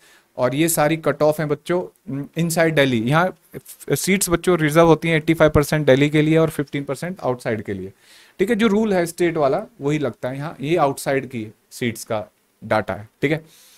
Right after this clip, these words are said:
तो बच्चों ये मैंने आपको सारी इन्फॉर्मेशन दी, ठीक है। और अगली वीडियो में हम कोशिश करेंगे आपको और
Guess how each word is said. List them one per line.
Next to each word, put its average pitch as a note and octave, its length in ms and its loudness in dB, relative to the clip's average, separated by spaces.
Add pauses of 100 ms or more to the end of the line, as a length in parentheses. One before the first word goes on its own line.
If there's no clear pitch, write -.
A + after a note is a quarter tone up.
(380)
तो C3+ 60 -4
बच्चों D3 280 -4
ये F#3 180 0
मैंने F#3+ 200 -2
आपको F#3 240 -4
सारी E3+ 260 -2
इन्फॉर्मेशन E3+ 600 -4
दी, F3+ 300 -2 (1500)
ठीक C#3 100 0
है। E3 140 -2 (800)
और C#3+ 600 0
अगली G3 520 2 (240)
वीडियो F3 340 0
में F3+ 80 -4
हम F3 120 -6
कोशिश E3 300 -4
करेंगे E3 280 -4
आपको D3+ 260 -6
और D#3+ 420 -2